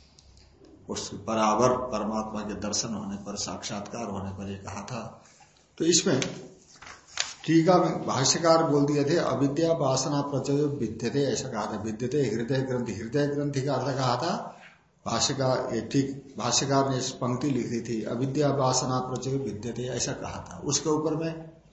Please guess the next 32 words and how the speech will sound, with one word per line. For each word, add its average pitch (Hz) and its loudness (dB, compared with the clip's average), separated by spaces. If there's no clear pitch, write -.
टीका 147 2
में 151 -2
पूर्वादि 135 2
ने - -4
शंका 120 -2
उठाई, 104 -4
इसका 131 -2
क्या 151 -2
अर्थ 127 -2
होता 98 -6
है, 92 -6
"अविद्या 131 4
वासना 123 2
प्रचयो 123 -4
विद्यते" 110 -4
का 123 -4
क्या 135 -2
अर्थ 120 -2
होता 110 -2
है 110 -2
करके 113 -6
कल 123 -2
के 127 -2
प्रसंग 123 -2
में - -4
यही 135 6
था 107 0
सारा। - -6
उसका 135 0
उत्तर 170 2
आज 113 2
देंगे। 95 -6